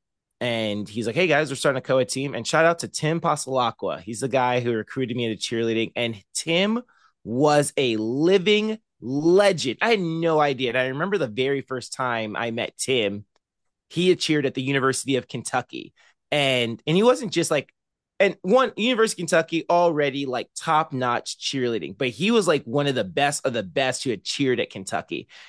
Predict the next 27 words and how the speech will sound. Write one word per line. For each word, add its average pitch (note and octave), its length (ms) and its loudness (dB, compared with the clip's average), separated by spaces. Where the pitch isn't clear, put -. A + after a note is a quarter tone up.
And D3 120 0
I C#3 160 0
remember D#3+ 320 2
when D#3+ 100 2
I B2 100 2
first - 320 -4
met B2 260 -2
him, F#2 440 -8
he B2 80 -2
had A#2+ 520 -2
two D#3 260 2
of C#3+ 100 6
his A2 320 -2
rings D#3+ 400 0
on, F#2 280 -4
two - 100 -6
of B2+ 60 -2
his A2 120 -6
national A#2 300 -4
championship B2+ 520 -4
rings C#2 240 -8
on. C2 220 -8
And B2+ 600 -2
he, D#3 120 0
like, D3 260 0
introduced C#3 640 -2
himself A2+ 500 -2